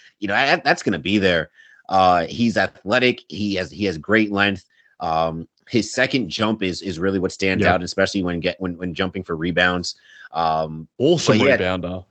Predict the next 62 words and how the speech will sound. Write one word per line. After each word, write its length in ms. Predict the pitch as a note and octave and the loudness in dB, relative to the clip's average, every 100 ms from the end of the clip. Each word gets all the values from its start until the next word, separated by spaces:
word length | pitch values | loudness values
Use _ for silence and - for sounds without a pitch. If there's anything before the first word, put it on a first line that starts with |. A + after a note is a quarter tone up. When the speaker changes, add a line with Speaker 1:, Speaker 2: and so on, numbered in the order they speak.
| _ - | _ -4
Speaker 1:
He, 100 | B2+ | -2
he 280 | C3+ C3+ C#3+ | 0 2 2
is, 320 | G#3 E3 - - | 4 2 -4 -6
he 260 | A#2 B2 | -2 2
is, 140 | D3 G#2 | 2 2
and 60 | |
I 20 | G#2 | 0
think 160 | A#2 | 2
that's 180 | A#2 - | 0 0
one 120 | G#2+ | -2
of 60 | G2+ | 0
the 120 | F2+ | 0
underrated 400 | G#2 G#2 G2+ F#2 | 0 2 2 2
aspects 460 | F2+ G2 F#2+ F#2 E2+ | 2 2 0 -2 -2
about 200 | D#2+ D#2+ | -2 -2
his 140 | D2+ | -2
game. 220 | E2 F#2+ | -2 -2
But 260 | E2+ E2 - _ - - | 0 -2 -2 _ -12 0
Speaker 2:
And 80 | D3 | 2
a 60 | |
lot 180 | C#3 D3 | 4 4
of 60 | F#3 | 2
it 100 | D#3 | 2
comes 180 | E3+ | 2
Speaker 1:
offensively 20 | C3+ | 2
Speaker 2:
from 120 | D3 | 2
positioning. 480 | C3 A#2 C#3 A2 G#2 | 2 2 2 0 -2
Sorry 240 | B2 A#2+ | 2 2
to 20 | |
cut 180 | B2 A#2 | 2 0
you 80 | A#2 | 0
off, 120 | A2+ | 2
Justin, 280 | A#2+ G#2+ A2+ | 0 0 2
but 120 | A#2+ | 2
he 60 | C3 | 4
does 120 | D3 | 2
a 60 | |
really 320 | B2+ A#2+ C#3+ C#3 | 2 4 4 4
good 100 | A#2+ | 4
job 260 | A#2 B2 | 4 4
of 140 | A2+ G2+ | 2 2
getting 220 | A#2+ A#2 | 2 2
himself 420 | A2+ - A#2 A#2 | 0 2 2 0
in 280 | - C3 B2+ | 0 0 2
position, 480 | C3 G#2+ A#2+ - C#3 | 0 4 4 4 2
offense 440 | A#2 B2 B2 B2+ A#2 | 4 2 2 0 2
and 240 | A#2+ A#2 | 2 2
defense 420 | A2+ A2+ A2 G2 | 2 2 0 0
rebounding. 520 | G#2+ G2 F#2 F2 E2+ - _ _ _ _ - | 0 0 0 -2 -6 -10 _ _ _ _ -2
Speaker 1:
Yeah, 180 | G#2+ F#2 - | 0 0 -2
and 80 | G#2+ | 2
I, 100 | A2+ | 2
I 220 | G#2+ G#2 | 2 2
would 100 | A2+ | 4
also 220 | A#2+ B2 A2+ | 4 2 0
say 180 | A#2+ | 0
another 260 | G#2+ G#2 G#2 | 2 2 0
good 400 | F2 G#2 G#2 - | 0 0 0 0
thing 140 | G#2+ | 0
he's 240 | G2+ G2+ D#2 | 0 -2 -4
good 240 | C#2 G2 | 2 4
at, 280 | F#2 E2+ - | 4 2 -4